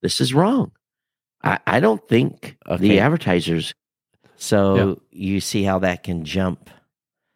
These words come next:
Speaker 1: to,
Speaker 3: Yeah.
Speaker 1: and it actually
Speaker 3: From
Speaker 1: lays,
Speaker 3: chapter to chapter.
Speaker 1: it
Speaker 3: Right.
Speaker 1: lays out the chapter. Now click on the closed caption button. Aha.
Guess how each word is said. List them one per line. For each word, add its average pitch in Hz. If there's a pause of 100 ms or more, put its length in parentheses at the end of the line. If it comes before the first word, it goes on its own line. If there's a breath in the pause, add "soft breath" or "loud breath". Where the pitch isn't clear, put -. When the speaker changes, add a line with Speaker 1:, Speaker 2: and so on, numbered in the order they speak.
(280)
Speaker 1:
to, - (140)
Speaker 3:
Yeah. 139 (220)
Speaker 1:
and 95
it 90
actually 92
Speaker 3:
From 87
Speaker 1:
lays, 120
Speaker 3:
chapter 135
to 117
chapter. 131 (100)
Speaker 1:
it 92
Speaker 3:
Right. 113
Speaker 1:
lays 101
out 92
the 85
chapter. 87
Now 92
click -
on 98
the 90
closed 92
caption 82
button. 71 (3250)
Aha. 82